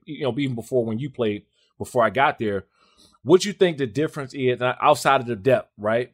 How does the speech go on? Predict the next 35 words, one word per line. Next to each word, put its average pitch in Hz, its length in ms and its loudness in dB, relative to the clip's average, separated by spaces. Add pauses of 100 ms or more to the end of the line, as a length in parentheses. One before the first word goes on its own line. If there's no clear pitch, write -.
(140)
Um, 104 480 -2 (960)
than 135 160 0
the, 135 100 -4
than 120 220 -2
the 127 80 -2
teams 143 380 -4
and 113 100 -6
how 135 200 2
they've 131 200 0
been 123 160 0
able 120 180 -4
to 113 80 -2
figure 127 300 -4
this, 117 160 -4
figure 139 300 -8
this 123 140 -2
thing 113 280 -4
out. 117 180 2
Because, 107 440 -10
you 101 80 -14
know, 117 120 4
I, 123 120 6
like 131 180 -4
I - 20 -6
said, 127 160 2
I 117 40 4
look 127 200 -4
back 139 160 2
at 117 60 -4
the 113 60 -14
teams 143 260 -6
that 123 60 -8
we 147 140 -4
had, 165 240 2
and - 80 -20